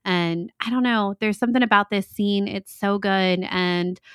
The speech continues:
uh, when my nieces watched it for the first time, actually, the two that were awake <laughs> in this scene,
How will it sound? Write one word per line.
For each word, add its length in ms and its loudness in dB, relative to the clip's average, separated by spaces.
uh, 220 0
when 140 0
my 120 2
nieces 400 0
watched 320 0
it 100 -4
for 140 -4
the 80 -8
first 260 -4
time, 280 0
actually, 460 -4
the 320 -4
two 200 -2
that 180 -2
were 160 -2
awake 380 -2
<laughs> 180 6
in 300 0
this 200 -2
scene, 440 -4